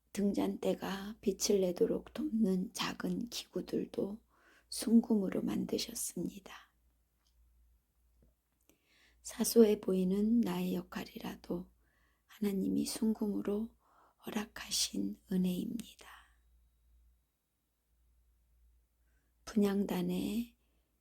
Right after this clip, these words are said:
거룩한 기름과 향으로 피웠-, 향을 피웠듯이 우리가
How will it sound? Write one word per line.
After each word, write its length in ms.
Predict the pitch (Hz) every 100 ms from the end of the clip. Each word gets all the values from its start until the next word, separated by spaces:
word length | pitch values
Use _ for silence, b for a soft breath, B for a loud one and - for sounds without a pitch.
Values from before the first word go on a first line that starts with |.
| _
거룩한 560 | - 190 233 - 185 -
기름과 580 | - - 185 196 - -
향으로 920 | 190 - 220 202 202 190 185 - 233 _ _ _ _ _ _ _ _ _
피웠-, 420 | - - 214 - - _ _ -
향을 380 | - 226 208 196
피웠듯이 1000 | - 202 190 - - - - - - - _ _ _ _ _ _ _ _ _ _ _ _ _ _ _ _ _ _ _ _ - _
우리가 680 | - 185 - - - 208 214